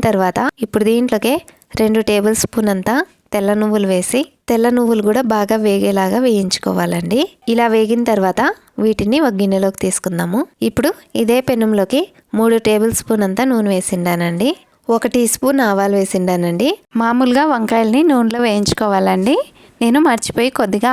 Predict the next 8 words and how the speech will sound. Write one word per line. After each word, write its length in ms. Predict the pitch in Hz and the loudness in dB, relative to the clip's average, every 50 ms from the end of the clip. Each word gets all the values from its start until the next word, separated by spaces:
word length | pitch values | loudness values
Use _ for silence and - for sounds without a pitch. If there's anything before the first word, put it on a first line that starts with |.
| 226 202 | 0 0
ఆవాలు 240 | 202 202 196 202 196 | 0 -2 0 0 0
కూడా 120 | 202 202 208 | 0 2 2
వేసేసిండాను. 680 | 196 185 190 - 185 180 - 180 175 170 170 170 175 220 302 440 - - - 240 240 | 2 0 0 0 -2 -2 -2 -2 -2 0 0 0 0 0 0 -2 -4 -6 -4 0 2
మీరు 220 | 240 247 254 330 440 508 403 294 | 2 4 4 2 2 2 2 2
నార్మల్గా 540 | 247 220 220 226 233 247 240 233 220 254 339 480 - - - | 2 2 0 0 0 0 0 2 2 0 0 -2 -2 -2 0
నూనెలో 320 | 240 240 233 240 240 277 320 311 | 0 2 2 2 2 2 2 2
వంకాయ 280 | 254 214 202 214 220 214 | 0 0 0 0 0 0
ముక్కల్ని 320 | 208 - - 185 190 247 | -2 -2 -2 -2 0 0